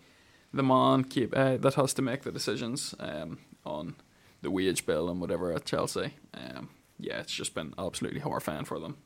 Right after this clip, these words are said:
um, out of every competition, um, fighting for nothing this year. And even in January, having spent so much on the likes of Mudryk, on, uh, Joe Felix's loan, on Enzo Fernandez, and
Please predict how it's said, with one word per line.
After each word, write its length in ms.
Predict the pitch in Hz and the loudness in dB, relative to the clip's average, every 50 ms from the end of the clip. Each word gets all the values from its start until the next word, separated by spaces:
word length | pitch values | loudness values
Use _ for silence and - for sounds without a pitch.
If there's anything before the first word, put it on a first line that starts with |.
| - | -16
um, 260 | - 80 78 85 82 - | -12 -10 -10 -10 -10 -8
out 140 | - 85 82 | -8 -8 -6
of 80 | - - | -4 -4
every 180 | 90 82 87 | -4 -4 -4
competition, 640 | 90 - - - - - - 107 - - - 87 78 - - _ - - _ _ _ _ - | -2 -2 -4 -4 -4 -4 -4 -4 -2 -2 -2 -2 -4 -6 -8 _ -20 -20 _ _ _ _ -12
um, 320 | - - 78 73 73 - | -10 -8 -8 -8 -8 -8
fighting 400 | - - - 123 110 - - 147 | -10 -4 0 0 0 0 0 -4
for 140 | - - - | -6 -4 -4
nothing 400 | 71 92 - - - - 78 80 | -4 -4 -4 -4 -4 -6 -6 -6
this 180 | 78 151 - - | -4 -4 -4 -4
year. 260 | - - - - - - - - - - _ _ _ _ _ _ _ _ _ _ _ _ _ - | -4 -4 -6 -8 -8 -12 -16 -20 -20 -20 _ _ _ _ _ _ _ _ _ _ _ _ _ -4
And 220 | 110 92 98 95 - - - - - - - | -2 -2 -4 -6 -8 -12 -14 -14 -14 0 4
even 220 | 151 156 165 151 131 | 6 6 8 6 6
in 60 | 127 | 6
January, 400 | 127 123 110 120 131 139 147 143 | 6 4 6 6 6 6 6 8
having 220 | 135 147 139 139 131 | 8 6 6 6 4
spent 260 | - - 135 139 135 | 2 4 4 4 4
so 160 | - - 131 | 4 2 2
much 280 | 123 135 123 135 - - | 4 2 2 0 0 -2
on 160 | - 127 131 | -2 -2 -2
the 60 | 139 | -2
likes 220 | 139 139 135 135 - | 0 -2 -2 -2 -2
of 60 | 139 | -2
Mudryk, 380 | 131 127 127 123 117 117 - - - | 0 0 2 0 0 0 -2 -4 -4
on, 320 | - 120 110 - - - - - _ _ - | -2 -2 -2 -2 -4 -6 -8 -10 _ _ -8
uh, 140 | - - 113 104 - | -4 -4 -4 -4 0
Joe 180 | - - 131 127 | 2 4 4 4
Felix's 480 | 131 - 123 113 110 - - - - | 4 4 2 2 0 -2 -6 -8 -6
loan, 400 | - 104 92 92 95 110 135 127 | -2 0 0 0 2 0 0 0
on 180 | 120 107 - 82 | -2 -2 -2 -2
Enzo 320 | 95 123 117 135 135 120 - | -2 -4 -2 -2 -2 -4 -4
Fernandez, 640 | - - 80 82 85 85 110 131 131 131 104 - - - _ - - - - - - - - - _ _ _ - | -4 -6 -6 -4 -4 -4 -2 -2 0 0 -2 -4 -6 -12 _ -20 -20 -20 -20 -20 -20 -20 -20 -20 _ _ _ -10
and 360 | - 131 - - 135 - - | -4 -2 0 0 0 -2 -6